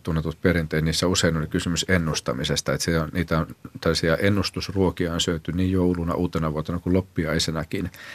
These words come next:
Ja, ja esimerkiksi Englannissa on ollut jouluvanukkaa, sen on piilotettu vaikka kolikoita ja sormuksia ja muita esineitä. Että kuka nyt minkäkin saa, niin se sitten lupaa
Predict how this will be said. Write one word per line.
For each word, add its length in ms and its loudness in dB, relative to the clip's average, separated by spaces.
Ja, 320 2
ja 200 2
esimerkiksi 300 0
Englannissa 460 4
on 100 0
ollut 280 -2
jouluvanukkaa, 760 4
sen 140 -2
on 80 0
piilotettu 520 -2
vaikka 200 -4
kolikoita 640 0
ja 80 0
sormuksia 720 -2
ja 100 -2
muita 320 0
esineitä. 680 0
Että 100 -6
kuka 220 2
nyt 100 2
minkäkin 440 0
saa, 420 4
niin 160 -4
se 120 2
sitten 320 -4
lupaa 400 0